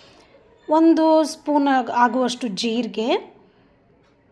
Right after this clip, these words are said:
ಸ್ವಲ್ಪ ಅರಿಶಿನ, ಹಾಫ್ ಸ್ಪೂನಷ್ಟು ಅರಿಶಿನ, ಇದಿಷ್ಟನ್ನು ಚೆನ್ನಾಗಿ ಮಿಕ್ಸ್ ಮಾಡಿಕೊಂಡು ಇದಕ್ಕೆ ಒಂದು ಐದು ಆರು ಎಸಳು ಬೆಳ್ಳುಳ್ಳಿಯನ್ನು ಸುಲ್ಕೊಂಡ್ಬಿಟ್ಟು ಹಾಕ್ಕೊಂಡ್ರು ಕೂಡ ಅದು ಕೂಡ ತುಂಬಾ ಚೆನ್ನಾಗಿ ಟೇಸ್ಟ್ ಕೊಡುತ್ತೆ.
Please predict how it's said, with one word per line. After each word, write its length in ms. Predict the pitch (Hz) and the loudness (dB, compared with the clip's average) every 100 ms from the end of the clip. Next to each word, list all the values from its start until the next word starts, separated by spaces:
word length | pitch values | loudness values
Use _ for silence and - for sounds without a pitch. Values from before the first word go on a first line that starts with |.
| _ _ _ _ _ _ _ _ _ _ _ _ _ _ - | _ _ _ _ _ _ _ _ _ _ _ _ _ _ -14
ಸ್ವಲ್ಪ 400 | - 285 311 - | -2 0 2 0
ಅರಿಶಿನ, 460 | - 233 208 - 247 | 0 -2 -4 -2 -4
ಹಾಫ್ 360 | - 247 247 | -4 -2 -2
ಸ್ಪೂನಷ್ಟು 600 | - - 240 233 226 - | -4 -8 -6 -4 -6 -4
ಅರಿಶಿನ, 420 | 220 208 - - 262 392 - - _ _ _ _ _ _ _ _ _ _ _ _ _ _ - - | -4 -4 -8 -4 -2 -4 -6 -20 _ _ _ _ _ _ _ _ _ _ _ _ _ _ -20 -12
ಇದಿಷ್ಟನ್ನು 480 | 277 269 - 294 285 | -4 -4 -2 -2 -2
ಚೆನ್ನಾಗಿ 320 | 285 240 254 | -2 -2 0
ಮಿಕ್ಸ್ 280 | 269 247 - | 0 -2 -4
ಮಾಡಿಕೊಂಡು 420 | 254 226 240 277 | -2 -2 -2 2
ಇದಕ್ಕೆ 340 | 359 277 294 302 | 2 2 0 0
ಒಂದು 300 | 269 262 233 | 2 2 2
ಐದು 380 | 240 269 247 311 | 0 -2 2 2
ಆರು 340 | 254 240 254 | 4 2 2
ಎಸಳು 420 | 240 226 320 330 | -2 -4 0 0
ಬೆಳ್ಳುಳ್ಳಿಯನ್ನು 760 | 262 226 247 277 294 277 240 254 | 0 -4 0 2 2 0 -4 -8
ಸುಲ್ಕೊಂಡ್ಬಿಟ್ಟು 640 | - 247 254 277 247 247 | -8 -10 -6 -4 -4 -6
ಹಾಕ್ಕೊಂಡ್ರು 500 | 233 220 262 247 233 | -6 -6 -6 -8 -8
ಕೂಡ 160 | 240 302 381 | -4 0 0
ಅದು 180 | 240 | 0
ಕೂಡ 140 | 269 294 | 0 0
ತುಂಬಾ 420 | 339 247 247 262 | 0 -4 -4 -4
ಚೆನ್ನಾಗಿ 400 | 269 240 233 247 | -6 -6 -6 -6
ಟೇಸ್ಟ್ 340 | 269 240 247 - | -4 -4 -4 -6
ಕೊಡುತ್ತೆ. 360 | 233 208 - | -6 -6 -2